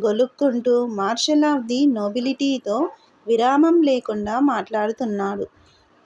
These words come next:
జనం వరండాలో తిరుగుతూ బృందాలుగా చేరి ఆవేశంతో మెల్లగా మాట్లాడుకున్నారు.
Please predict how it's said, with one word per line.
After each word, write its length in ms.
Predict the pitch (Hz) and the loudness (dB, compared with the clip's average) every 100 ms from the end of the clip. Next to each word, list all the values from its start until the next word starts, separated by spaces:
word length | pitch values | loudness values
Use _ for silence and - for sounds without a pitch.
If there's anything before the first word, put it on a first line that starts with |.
| 202 | -4
జనం 420 | 233 240 320 349 | 0 2 4 4
వరండాలో 720 | 262 220 233 269 285 285 302 | 4 2 2 2 2 4 2
తిరుగుతూ 560 | 302 247 220 226 226 226 | 2 0 -2 -4 -4 -4
బృందాలుగా 800 | 214 214 214 233 277 285 294 302 | -4 -4 -2 0 2 2 4 2
చేరి 500 | 294 214 208 208 214 | 0 -4 -6 -6 -6
ఆవేశంతో 840 | 196 202 208 269 277 285 247 220 220 | -8 -8 -2 0 0 -2 -4 -4 -4
మెల్లగా 640 | 208 202 240 285 240 240 | -4 -4 -2 -2 0 0
మాట్లాడుకున్నారు. 1040 | 285 214 - 214 208 214 214 202 190 202 | 2 0 -4 -6 -4 -6 -8 -6 -6 -8